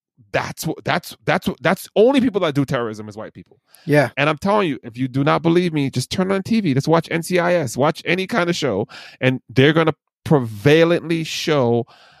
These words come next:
Speaker 1: a white terrorist and a white group and a white. What they usually show, uh, Pastor Phil, is, uh, and do not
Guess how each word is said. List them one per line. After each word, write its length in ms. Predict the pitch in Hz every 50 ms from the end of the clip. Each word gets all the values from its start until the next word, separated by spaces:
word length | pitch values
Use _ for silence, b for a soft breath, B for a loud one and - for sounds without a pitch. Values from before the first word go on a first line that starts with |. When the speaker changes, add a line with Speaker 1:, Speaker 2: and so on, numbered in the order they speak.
| b b _
Speaker 1:
a 100 | 113 117
white 640 | 113 110 104 104 104 104 107 131 151 147 147 143 -
terrorist 500 | - 143 127 123 120 113 110 113 113 -
and 140 | 104 107 107
a 40 | 101
white 560 | 104 101 101 104 113 143 151 175 156 - -
group 380 | - 131 123 127 127 120 -
and 140 | 127 110 101
a 40 | 98
white. 520 | 98 101 101 110 131 147 160 170 123 - _ B B B B B B B B B _ 113 - - _
What 260 | - 123 135 143 170
they 120 | 202 220 233
usually 260 | 226 202 214 190 185
show, 340 | - - 165 139 120 - - - - -
uh, 180 | 107 104 101
Pastor 300 | 92 110 104 101 - -
Phil, 240 | 95 101 104 98 - -
is, 260 | 101 104 101 98 - b b b b b b b b b b b _ _ _
uh, 160 | 107 107 107 101 - - _ _ _ _ _
and 180 | - 107 107 - _ _ _ _ _ _ _ _ - 113 123 _
do 200 | - 127 120 117
not 400 | 110 104 110 110 117 131 147 -